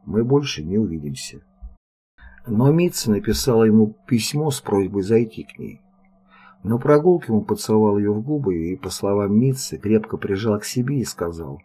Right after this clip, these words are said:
«Я хочу сломать тебя. Настоящая буря страсти». В Мюнхене Мария Рейтер неоднократно навещала Гитлера, и тот уже поговаривал о совместном проживании.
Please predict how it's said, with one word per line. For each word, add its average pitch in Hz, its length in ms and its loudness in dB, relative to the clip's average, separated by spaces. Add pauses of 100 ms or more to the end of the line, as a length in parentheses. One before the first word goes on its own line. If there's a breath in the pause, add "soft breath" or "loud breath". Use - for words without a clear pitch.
(420 soft breath)
«Я 107 100 2
хочу 143 300 -2
сломать 135 500 -2
тебя. 80 360 -10 (200)
Настоящая 120 680 2
буря 107 260 -2
страсти». - 560 -12 (840 loud breath)
В - 60 -6
Мюнхене 135 580 2
Мария 110 480 4
Рейтер 123 520 2 (200)
неоднократно 113 680 0
навещала 98 540 0
Гитлера, 101 540 -4 (200)
и 95 100 -6
тот 107 240 0
уже 101 240 -2
поговаривал 110 720 0
о 95 80 -6
совместном 110 600 -4
проживании. 110 760 -4